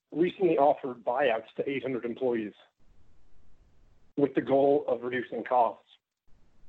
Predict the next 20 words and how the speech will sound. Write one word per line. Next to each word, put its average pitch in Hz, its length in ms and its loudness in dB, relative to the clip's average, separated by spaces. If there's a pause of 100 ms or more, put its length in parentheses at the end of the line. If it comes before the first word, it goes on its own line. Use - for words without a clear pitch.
(120)
Ovintiv, 165 500 0 (280)
formerly 139 380 0
in 110 80 -6
Canada, 135 440 0 (360)
which 135 200 -6
recently 151 380 0
moved 131 280 -4
their 120 120 0
headquarters 127 560 -4
from 120 120 -8
Calgary 117 420 2
to 127 80 -12
Denver, 113 420 0 (600)
also 165 360 0
announced 117 320 -6
the 127 60 -6
reduction 117 420 0
of 104 100 -6
their 127 180 0
workforce 113 520 0